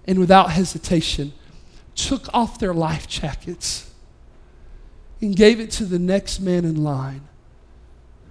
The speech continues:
so he could jump into the frigid water and fight for survival.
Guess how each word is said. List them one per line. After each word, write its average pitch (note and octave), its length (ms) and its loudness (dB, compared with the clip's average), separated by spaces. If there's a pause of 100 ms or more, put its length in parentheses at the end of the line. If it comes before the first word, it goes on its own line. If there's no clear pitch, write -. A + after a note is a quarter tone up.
(300)
so - 200 -4
he G3 140 4
could F#3+ 180 -6
jump G3 300 -2
into F#3+ 160 -4
the E3 120 -6
frigid - 460 -6
water E3 340 -2
and D3+ 200 -8
fight F3 380 -2
for - 200 -14
survival. D#3 800 -12